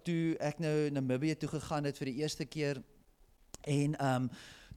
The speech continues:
toe het 'n ou my lelik ingedoen met, met my motorbike en ek gaan nie net daai gory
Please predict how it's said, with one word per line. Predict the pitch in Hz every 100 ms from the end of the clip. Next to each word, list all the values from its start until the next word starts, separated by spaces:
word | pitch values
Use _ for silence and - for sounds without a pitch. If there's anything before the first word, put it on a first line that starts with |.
| - 180
toe | 180 175 175 170 156
het | 143 160 170
'n | -
ou | 165 180
my | 170 170 151
lelik | 123 127 175 175
ingedoen | - 147 - 127 143
met, | 139 -
met | 131 131
my | 139 131
motorbike | 117 127 147 120 113 113
en | 117
ek | 110
gaan | 147
nie | 151
net | 139
daai | 123 127
gory | 123 120